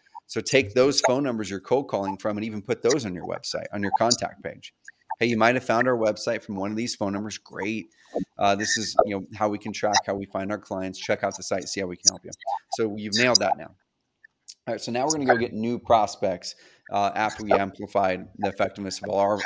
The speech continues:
all of our other marketing with what we just talked about. So I'm gonna start a, a Google ad campaign, and I'll usually do Google ads before Facebook ads because you're gonna get a higher conversion rate, and we see a higher profit per deal on Google ad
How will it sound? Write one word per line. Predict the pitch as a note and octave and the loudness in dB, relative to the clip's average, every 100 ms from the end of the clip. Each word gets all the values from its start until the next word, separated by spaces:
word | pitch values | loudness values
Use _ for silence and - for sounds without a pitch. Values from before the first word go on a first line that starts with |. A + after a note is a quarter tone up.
| G#2 | 2
all | G#2 | 4
of | G2+ | 4
our | G2 | 2
other | F#2+ | 0
marketing | F#2 F2+ F#2 F#2+ | -2 -4 -4 -8
with | F2+ | -8
what | - - | -4 -2
we | |
just | - - | -2 -4
talked | - - | -6 -10
about. | - - - - - - - _ | -18 -8 -2 0 -2 -10 -20 _
So | - | 0
I'm | C#3+ | 2
gonna | |
start | E3+ E3 D3 - A2 E2+ _ | 0 0 0 2 0 0 _
a, | G#2+ G2+ | -4 -2
a | |
Google | F#2+ A#2 C3 G#2+ | -2 -4 -2 0
ad | F#2+ F#2+ F#2 F#2+ - - - - | 0 -2 -6 -10 -8 -8 -12 -20
campaign, | - A2 G2 G2 F2+ F#2 G2+ - - - - | -6 -6 -4 -6 -6 -2 0 0 0 0 0
and | G#2 G2+ G#2 | -2 -6 -2
I'll | C#3 | -2
usually | F3 G3+ G3+ | -2 0 -2
do | E3 B2 | -2 -6
Google | A2 A2+ B2+ | -4 -2 0
ads | B2+ A2+ G#2 - A2 | -2 -4 -10 -10 -8
before | G#2+ - G#2+ G2+ | -8 -4 -4 -4
Facebook | - F#2 - A#2+ - | -4 -4 -4 -2 -2
ads | C3 D3+ D3 | -2 -4 -8
because | - G2+ G#2 G2 | -12 -4 -2 -2
you're | G2+ | -4
gonna | A2 G#2+ | -4 2
get | A2 | 2
a | |
higher | G2 - G#2 G#2+ | 0 4 4 4
conversion | G2+ G2 F#2+ F#2 G2+ F#2+ G2+ | 2 -8 -8 -6 -6 -6 -2
rate, | G#2+ B2 C3 - _ _ - | -2 -2 -6 -14 _ _ -6
and | G#2+ | -2
we | A2+ | -2
see | G#2 A2+ | -2 -2
a | G2 | 2
higher | G#2 G#2 | 4 2
profit | G2 - G2+ - - - | 0 0 0 0 -8 -8
per | G2+ | -4
deal | G2 F#2+ G2+ | -2 -2 -2
on | G2 | -2
Google | F#2+ G2 G2 F#2+ | -2 0 2 2
ad | F#2+ G2 | 2 0